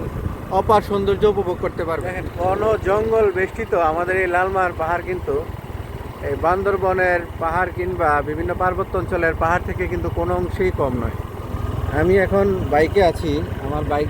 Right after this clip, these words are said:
দিয়ে, এ, আমি আপনাদেরকে যাওয়ার পথে আমি আপনাদেরকে এটা দেখানোর চেষ্টা করছি আর কি, লালমাই পাহাড়ের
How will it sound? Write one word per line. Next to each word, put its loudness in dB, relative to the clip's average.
দিয়ে, 4
এ, 2
আমি 4
আপনাদেরকে 4
যাওয়ার 2
পথে 2
আমি -2
আপনাদেরকে 0
এটা 0
দেখানোর 0
চেষ্টা 0
করছি 0
আর 2
কি, -2
লালমাই -2
পাহাড়ের 0